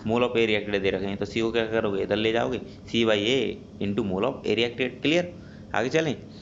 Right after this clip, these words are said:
जैसा अपन example के through करते हैं, ठीक है। Example क्या दे रखा है आपको? Calculate the volume of H two reacted at एस टी पी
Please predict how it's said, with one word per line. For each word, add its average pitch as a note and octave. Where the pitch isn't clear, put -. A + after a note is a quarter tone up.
जैसा A2+
अपन C#3
example A#2
के A#2+
through A#2
करते F2+
हैं, F2
ठीक D#3
है। -
Example B2
क्या C3
दे A2
रखा G2+
है A2+
आपको? D3
Calculate B2
the A2
volume A#2+
of -
H F#2
two B2
reacted G2
at A2+
एस F#2
टी A2+
पी -